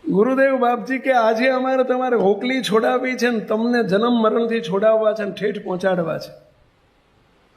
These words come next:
મોકલો, જેને દારૂ, એને શું બોલ્યા ખબર છે? "બાપા,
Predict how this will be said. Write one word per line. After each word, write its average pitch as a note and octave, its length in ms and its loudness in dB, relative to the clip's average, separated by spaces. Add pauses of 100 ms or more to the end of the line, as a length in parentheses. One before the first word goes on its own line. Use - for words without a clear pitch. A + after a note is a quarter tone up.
(180)
મોકલો, G3 360 2
જેને F3+ 560 0
દારૂ, F#3+ 420 0
એને F#3+ 360 0
શું G#3+ 260 -2
બોલ્યા F#3 260 2
ખબર F3+ 200 -2
છે? - 140 -14 (240)
"બાપા, A#3 680 2